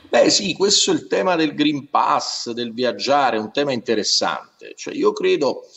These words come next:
che come, insomma, idea, come proposta da parte dell'Unione Europea ha un suo valore, perché dà anche sicurezza, eh, a-, alla ripresa delle attività, dà anche, come giusto che sia,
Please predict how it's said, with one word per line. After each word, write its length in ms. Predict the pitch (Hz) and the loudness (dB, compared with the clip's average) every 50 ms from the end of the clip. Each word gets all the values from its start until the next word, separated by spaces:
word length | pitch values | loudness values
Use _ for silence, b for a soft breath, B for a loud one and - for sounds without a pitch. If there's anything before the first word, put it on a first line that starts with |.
| B B B B B B B _ _ _ | B B B B B B B _ _ _
che 460 | - - 131 123 117 117 - - - - | -4 0 0 2 2 0 -2 -4 -8 -10
come, 1300 | - - - - - 226 190 156 139 127 113 107 101 95 92 87 80 73 - - 67 69 - - - | -6 -4 -4 -4 -4 -4 -2 0 0 0 0 0 0 0 0 -2 -4 -4 -6 -8 -10 -12 -14 -16 -12
insomma, 420 | - - - - 123 113 95 87 | -6 -4 -4 -4 -4 -4 -4 -4
idea, 920 | 101 107 104 101 110 117 139 156 156 147 127 113 101 92 90 82 73 - - | -4 -2 0 2 2 4 6 6 6 6 4 4 4 2 2 0 -2 -2 -6
come 240 | 120 117 113 110 | -6 -6 -6 -6
proposta 760 | - 110 113 - - 123 139 147 143 - - - - - 107 90 | -4 -4 -4 -2 2 2 4 4 2 2 -2 -4 -4 -4 -4 -4
da 140 | 87 87 | -4 -2
parte 320 | - 110 117 117 - - 120 | -2 -2 -2 -2 -4 -6 -6
dell'Unione 340 | 110 110 113 113 110 107 107 | -6 -4 -4 -4 -6 -6 -4
Europea 500 | 104 104 101 98 - 156 185 185 151 117 | -4 -4 -4 -2 0 0 2 2 2 2
ha 20 | |
un 160 | 107 101 101 | 0 -2 -4
suo 200 | - - 135 127 | -4 -4 -2 0
valore, 540 | 113 113 113 131 143 131 110 98 98 95 - | 2 2 2 2 2 0 0 -2 -4 -6 -8
perché 460 | - _ 120 117 110 - - 123 117 | -6 _ -6 -6 -6 -4 -4 -4 -2
dà 180 | 107 101 110 127 | 0 2 2 2
anche 540 | 143 147 143 123 - - 131 123 120 113 104 | 0 0 -4 -8 -6 -4 -2 0 0 0 0
sicurezza, 1040 | - - 143 131 - 127 131 156 170 156 - - - - - - 117 101 92 82 B B B B B B B _ _ _ | -2 -2 -4 -4 -4 0 2 4 4 4 4 0 0 0 0 0 0 0 -2 -2 B B B B B B B _ _ _
eh, 480 | - 113 104 98 92 85 80 - - - | -14 -10 -8 -8 -6 -6 -6 -8 -8 -6
a-, 800 | - 107 107 104 101 95 92 95 95 90 80 76 71 - - - | -2 0 2 2 2 2 2 0 -2 -2 -4 -4 -4 -4 -6 -4
alla 300 | - - 110 113 117 117 | -2 0 2 2 2 2
ripresa 720 | 117 117 113 104 - 127 123 127 135 131 - - - 117 | 0 0 -2 -4 -2 0 2 2 2 2 2 0 0 0
delle 260 | 110 110 107 107 107 104 | 0 0 0 0 -2 -4
attività, 1040 | 98 - - - 135 156 170 - 233 214 196 165 127 98 87 87 - - - _ _ | -4 -6 -8 -8 -6 -6 -4 0 2 2 4 4 2 2 0 -2 -6 -12 -20 _ _
dà 320 | - 123 123 135 139 143 | -4 0 2 4 4 4
anche, 380 | 143 131 123 107 - - 113 107 | 2 0 -4 -6 -6 -6 -6 -4
come 280 | - 123 117 117 107 | -4 -6 -6 -6 -6
giusto 420 | 104 - 143 143 - - - 131 113 | -6 -4 -4 -2 -2 -2 -4 -4 -4
che 100 | 113 113 | -2 -2
sia, 640 | - - - - 156 160 143 127 113 104 95 87 | 0 0 0 0 -2 -2 -2 -2 0 0 0 -2